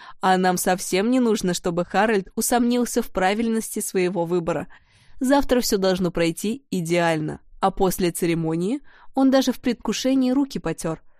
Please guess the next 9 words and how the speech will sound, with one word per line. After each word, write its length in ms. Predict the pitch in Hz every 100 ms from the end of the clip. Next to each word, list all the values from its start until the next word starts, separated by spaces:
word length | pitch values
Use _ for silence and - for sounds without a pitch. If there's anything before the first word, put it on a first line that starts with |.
| _ -
Будем 400 | 180 185 180 180
с 120 | -
нетерпением 840 | 190 175 185 175 180 170 170 170
ждать 340 | 165 165 170 170
известия, 640 | 165 170 220 - 214 170 - - -
что 260 | - 202
верховный 680 | 190 196 - 208 185 180 175
лорд 360 | 175 175 - -
рода 420 | 190 180 180 175